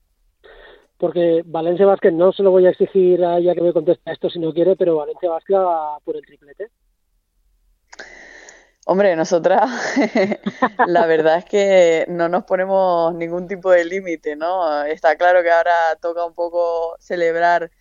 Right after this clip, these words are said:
Speaker 2: lo que es esta copa, eh, pero es que en nada tenemos, pues,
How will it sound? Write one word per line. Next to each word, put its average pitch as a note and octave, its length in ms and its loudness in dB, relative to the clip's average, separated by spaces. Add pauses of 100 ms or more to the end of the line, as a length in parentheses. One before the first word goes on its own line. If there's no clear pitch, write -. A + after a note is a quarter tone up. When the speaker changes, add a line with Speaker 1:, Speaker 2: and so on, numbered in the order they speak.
(160)
Speaker 2:
lo E3 160 -2
que E3 180 -2
es E3+ 60 -6
esta E3 300 -4
copa, G#3 540 -2
eh, D#3+ 440 -4 (520)
pero D#3 180 2
es D3+ 60 -8
que F3+ 140 0
en D#3 100 -4
nada D#3+ 360 4
tenemos, E3+ 540 -6
pues, D#3 480 -8